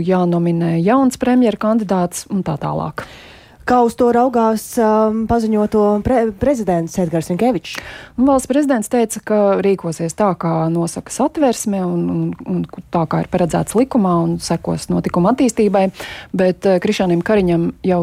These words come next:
Speaker 1: rīt ir paredzēta tātad tikšanās ar esošajiem koalīcijas partneriem, un viņš sagaida, ka tad viņi sniegs atbildi par to, vai viņiem piedāvājums ir pieņemams vai nē.
Speaker 2: Jā, tā tad ir izšķiršanās šobrīd esošo koalīcijas partneru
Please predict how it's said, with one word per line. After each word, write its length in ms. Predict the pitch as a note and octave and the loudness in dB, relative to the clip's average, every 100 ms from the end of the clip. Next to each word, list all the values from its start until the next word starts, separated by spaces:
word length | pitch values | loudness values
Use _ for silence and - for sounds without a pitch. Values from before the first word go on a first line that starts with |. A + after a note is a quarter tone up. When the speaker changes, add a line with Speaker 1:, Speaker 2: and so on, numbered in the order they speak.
| F3 | 2
Speaker 1:
rīt 280 | G3+ E3 E3+ | 2 0 -4
ir 80 | - | -2
paredzēta 480 | E3+ D#3+ E3 E3 - | -2 0 -2 -4 -8
tātad 240 | E3 E3 F#3 | -6 -4 -4
tikšanās 400 | - F3 E3 - | -4 -2 -2 0
ar 120 | B3 | -2
esošajiem 480 | D4+ B3 A#3 G#3+ G#3 | 2 0 2 2 2
koalīcijas 520 | A#3 G#3+ F#3+ F3+ F#3 - | 2 2 0 0 -4 -2
partneriem, 480 | G#3 F#3 F3 E3+ D#3+ - - - | -2 0 2 2 -2 -8 -14 -2
un 160 | F#3+ | 0
viņš 160 | A#3 - | 2 0
sagaida, 420 | G#3 F3+ E3 D#3+ | 0 2 0 -2
ka 140 | F3 F#3 | -2 -2
tad 100 | E3 | 0
viņi 240 | F#3 E3+ E3+ | 0 0 -2
sniegs 400 | - B3 F3+ F#3+ | 0 0 0 0
atbildi 380 | F3+ E3 D#3+ D#3 | 0 0 -2 -4
par 140 | D#3+ | -2
to, 160 | E3+ F3 | 0 0
vai 160 | E3 | 2
viņiem 220 | E3 D#3+ D#3 | 0 -2 -2
piedāvājums 560 | E3 E3+ E3 E3+ E3+ | -2 -2 -4 -4 -2
ir 140 | C4 B3+ | -2 0
pieņemams 500 | G3 F3+ D#3+ D#3 - | -2 0 -2 -4 -4
vai 140 | D#3+ | -2
nē. 160 | D#3 D#3 - - - - - - - - - | 0 -2 -8 -18 -18 -18 -20 -20 -20 -20 -4
Speaker 2:
Jā, 240 | A#3+ A#3 | 2 2
tā 160 | A3 G3+ | 2 0
tad 160 | G#3 | 2
ir 320 | G#3 G#3 G#3+ F#3+ | 4 4 4 2
izšķiršanās 640 | G#3 - G3+ F3 F#3 F3 | 0 0 -2 0 0 0
šobrīd 400 | - G3+ F3+ F#3 | 0 0 2 2
esošo 380 | A3 A#3 F#3+ F#3+ | 2 0 0 0
koalīcijas 560 | G#3+ G3+ F#3 F#3 F3+ - | 0 2 0 0 -2 0
partneru 480 | G3+ G3+ F#3+ F#3 | 0 0 0 0